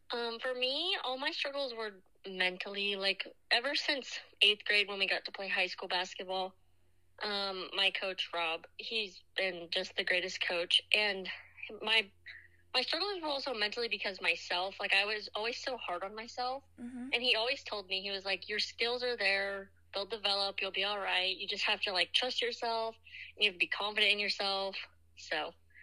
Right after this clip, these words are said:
Speaker 1: yeah, my biggest struggle has also, has always been just the mental piece of basketball.
Speaker 2: You are your own worst enemy. <laughs>
Speaker 1: Yep.
Speaker 2: Yeah, I totally get that. So you would say you overcame it from your coach and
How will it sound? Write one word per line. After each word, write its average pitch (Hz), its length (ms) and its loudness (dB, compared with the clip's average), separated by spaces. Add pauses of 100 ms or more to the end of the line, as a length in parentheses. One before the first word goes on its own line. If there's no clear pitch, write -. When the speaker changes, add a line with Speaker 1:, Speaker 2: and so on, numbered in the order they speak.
(380)
Speaker 1:
yeah, 170 120 6
my 208 240 2 (180)
biggest 220 240 4
struggle 190 220 0
has 180 200 -2
also, 180 380 -2 (280)
has 196 260 -4
always 180 400 0
been 143 340 -4
just - 280 -6
the 185 60 -2
mental 170 300 -4
piece - 240 -6
of 208 100 -12
basketball. - 480 -8 (440)
Speaker 2:
You 220 320 -2
are 208 200 4
your 196 200 2
own 190 180 -4
worst 185 240 -6
enemy. 185 400 -12 (140)
<laughs> - 280 0
Speaker 1:
Yep. 196 300 2 (260)
Speaker 2:
Yeah, 202 400 4
I 233 80 2
totally 226 460 -4
get 180 240 -8
that. 190 320 -4 (440)
So 247 380 8
you 220 260 -4 (100)
would 214 160 0
say 226 160 2
you 208 140 -2
overcame 202 480 -2
it 180 140 -4
from 175 320 -10
your 196 120 -6
coach 185 440 -4
and 180 420 -12